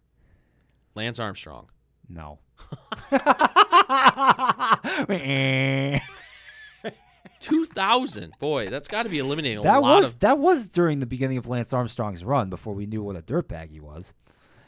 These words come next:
Speaker 1: Pete Sampras.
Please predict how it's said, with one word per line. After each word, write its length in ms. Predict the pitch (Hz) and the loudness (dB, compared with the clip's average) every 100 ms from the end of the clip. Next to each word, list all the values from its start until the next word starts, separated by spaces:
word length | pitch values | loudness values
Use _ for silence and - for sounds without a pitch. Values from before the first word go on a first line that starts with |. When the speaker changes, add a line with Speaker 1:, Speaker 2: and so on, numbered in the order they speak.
| _ _ _ _ - - - - - - _ _ _ _ _ _ _ _ | _ _ _ _ -20 -20 -20 -20 -20 -20 _ _ _ _ _ _ _ _
Speaker 1:
Pete 240 | 175 226 | -8 -6
Sampras. 760 | - 185 165 139 85 - - | -2 0 0 0 -8 -12 -14